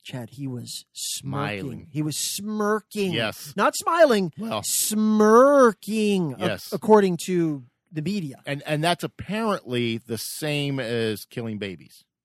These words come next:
Speaker 1: Worse.
Speaker 2: I, I guess. I guess.
Speaker 1: Apparently worse.
Speaker 2: Apparently worse. So again, this, this indigenous person wades into the crowd, which parts for him to get up to this kid. And for some reason, he picked out this kid. I don't know why this kid over anybody else, but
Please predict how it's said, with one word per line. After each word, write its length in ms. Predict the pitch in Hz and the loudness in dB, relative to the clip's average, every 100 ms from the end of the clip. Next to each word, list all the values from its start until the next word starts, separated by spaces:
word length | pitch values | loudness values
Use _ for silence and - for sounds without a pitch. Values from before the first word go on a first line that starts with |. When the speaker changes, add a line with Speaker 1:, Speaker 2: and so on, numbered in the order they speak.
| _ | _
Speaker 1:
Worse. 440 | 160 196 480 440 - | 2 4 6 2 0
Speaker 2:
I, 40 | |
I 20 | |
guess. 300 | - 123 85 - - _ | 0 -2 -4 -12 -18 _
I 100 | - | -16
guess. 360 | 101 98 - - - | -12 -12 -14 -16 -8
Speaker 1:
Apparently 380 | 160 226 226 202 | 0 2 4 4
worse. 420 | 185 403 415 - | 4 2 0 -4
Speaker 2:
Apparently 240 | 120 117 | -4 -4
worse. 300 | 117 90 - _ | -6 -8 -12 _
So 220 | - 156 | -6 -2
again, 220 | 147 143 120 | 0 0 -2
this, 260 | 135 - - _ _ | -4 -6 -14 _ _
this 200 | 123 139 147 | -4 -4 -2
indigenous 560 | 143 127 143 160 180 | -4 -2 -4 -4 -8
person 580 | - 170 156 - 160 190 _ _ _ _ _ _ | -4 -4 -2 -4 -6 -8 _ _ _ _ _ _
wades 540 | 110 107 147 240 262 175 | -10 -2 0 0 -2 -6
into 500 | 190 214 254 240 254 | -4 -2 -2 -2 -2
the 100 | 226 | -4
crowd, 540 | - 247 202 151 170 - | -6 -2 0 0 -2 -4
which 260 | 151 - | -4 -4
parts 360 | - 233 277 - | -6 -4 -4 -6
for 140 | 302 | -10
him 180 | 233 254 | -8 -8
to 120 | 240 233 | -8 -6
get 180 | 330 233 | -4 -6
up 120 | 240 | -8
to 100 | - | -10
this 180 | 170 151 | -10 -10
kid. 340 | - 135 127 - _ _ _ - | -6 -4 -4 -8 _ _ _ -12
And 100 | 147 | -6
for 100 | 175 | -6
some 220 | 202 202 | -4 -4
reason, 280 | 196 190 190 | -4 -6 -6
he 60 | |
picked 260 | 175 185 - | -4 -4 -4
out 160 | 170 165 | -6 -6
this 180 | 156 - | -10 -8
kid. 140 | 113 | -8
I 80 | 113 | -6
don't 160 | 131 | -6
know 60 | 139 | -8
why 260 | 135 143 139 | -6 -4 -4
this 160 | 139 | -8
kid 220 | - 147 | -10 -8
over 300 | 123 123 113 | -6 -8 -8
anybody 300 | 123 127 123 | -8 -6 -4
else, 180 | 127 143 | -4 -4
but 140 | - | -8